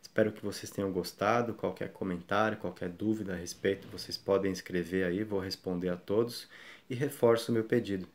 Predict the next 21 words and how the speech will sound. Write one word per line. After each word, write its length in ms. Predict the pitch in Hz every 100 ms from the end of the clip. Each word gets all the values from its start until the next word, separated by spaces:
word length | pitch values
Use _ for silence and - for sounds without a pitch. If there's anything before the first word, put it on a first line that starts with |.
| -
de 80 |
inscrição 500 | 92 - 98 - 90
no 80 | 90
canal, 560 | 87 107 107 104 107 - - - _
do 100 | 95
like 360 | 90 85 85 101
no 100 | 107
vídeo, 380 | 95 101 104 - _ _ _
pra 100 | 92
que 100 | 101
a 40 |
gente 160 | 98 -
possa 320 | - 95 90
seguir 340 | - 98 98
juntos 300 | 92 101 98
por 200 | - 110
aqui. 380 | 104 101 90 90 - - - - _
Obrigado 400 | 95 101 101 95
por 140 | -
terem 200 | - 95
assistido, 640 | 95 95 92 - 127 135